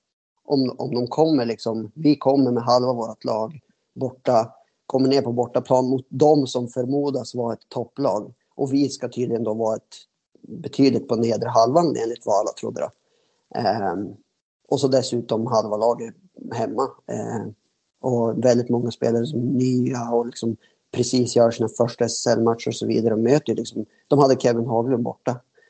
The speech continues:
Ehm, och vi liksom tar poäng av dem. Och, ja,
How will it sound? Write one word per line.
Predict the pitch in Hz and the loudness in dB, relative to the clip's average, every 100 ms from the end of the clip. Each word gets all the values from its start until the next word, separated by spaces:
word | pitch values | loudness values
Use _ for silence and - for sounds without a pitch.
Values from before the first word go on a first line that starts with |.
| _ _ _ - | _ _ _ -6
Ehm, | 226 196 202 104 98 107 _ _ | -4 -2 -2 -4 -6 -10 _ _
och | - 131 | -2 2
vi | 131 135 | 4 4
liksom | 120 113 | 2 -2
tar | 110 117 | 2 4
poäng | 113 107 117 | 4 2 2
av | 104 | 2
dem. | 123 110 | 0 0
Och, | 85 - 123 113 123 - _ _ _ _ _ _ - - - | -4 -4 -2 -2 -4 -6 _ _ _ _ _ _ -20 -20 -6
ja, | - 101 - | 0 0 0